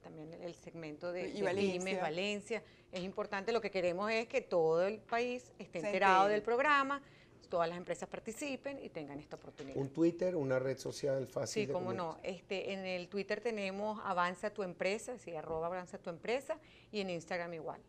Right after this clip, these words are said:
Speaker 3: Ok.
Speaker 1: Avanza Tu
Speaker 2: Y en
Speaker 1: Empresa.
Speaker 2: Facebook estamos en Facebook.
Speaker 3: También.
Speaker 2: Y, y
Speaker 3: Eh.
Speaker 2: la página es w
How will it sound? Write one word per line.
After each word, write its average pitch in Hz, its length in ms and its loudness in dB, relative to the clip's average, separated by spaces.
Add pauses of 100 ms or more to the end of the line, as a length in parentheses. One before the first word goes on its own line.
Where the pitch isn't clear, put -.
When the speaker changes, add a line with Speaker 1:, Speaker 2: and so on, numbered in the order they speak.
(140)
Speaker 3:
Ok. - 100 -8
Speaker 1:
Avanza 156 340 -4
Tu - 100 -6
Speaker 2:
Y 202 40 -2
en 208 40 -2
Speaker 1:
Empresa. - 200 -2
Speaker 2:
Facebook 185 380 -2
estamos 160 420 -8
en 202 140 -12
Facebook. - 300 -12
Speaker 3:
También. 101 340 0
Speaker 2:
Y, 240 280 -4 (220)
y 202 80 -4
Speaker 3:
Eh. 202 40 2
Speaker 2:
la 202 120 2
página 247 560 2
es 262 80 -4
w 202 540 -2